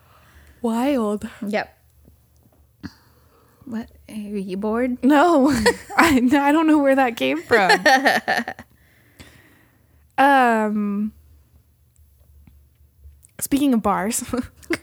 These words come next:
Speaker 1: <laughs> I've been going to Landmark, which I can't be seen on Seventh, so I don't know why I keep going.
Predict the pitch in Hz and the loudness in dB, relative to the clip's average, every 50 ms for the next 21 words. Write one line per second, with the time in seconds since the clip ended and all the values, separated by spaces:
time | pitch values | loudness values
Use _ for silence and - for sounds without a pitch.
0 | - 311 - - 339 294 285 - - - - _ _ - - - - - 381 - | -10 -12 -10 -8 -10 -10 -10 -12 -20 -20 -20 _ _ -20 -20 -16 -14 -14 -4 2
1 | - 269 285 302 330 311 349 381 381 381 339 302 247 240 226 226 233 262 277 254 | 2 4 4 4 2 4 4 4 4 4 4 4 4 2 2 2 2 2 2 2
2 | 226 - - - 104 - - - - _ _ _ _ _ _ _ _ - - - | 2 0 -2 -6 -8 -10 -16 -20 -20 _ _ _ _ _ _ _ _ -16 -10 -8
3 | 269 - 277 285 294 302 302 311 311 311 285 - - - - - 233 208 - 202 | -2 0 2 2 4 4 4 2 2 0 0 -2 -4 -8 -2 -2 -2 0 -2 -4
4 | 185 - - 180 180 165 156 175 - - - 165 156 160 160 160 - - - - | -6 -4 -6 -6 -4 -4 -6 -6 -6 -6 -6 -6 -6 -6 -10 -10 -10 -8 -4 -4
5 | 226 202 - 240 269 285 302 277 240 220 202 190 185 170 196 - - 196 208 - | -2 0 2 2 4 4 4 4 2 2 2 2 2 2 0 -2 -6 -6 0 2
6 | 233 214 185 185 190 202 | 2 4 4 2 0 -2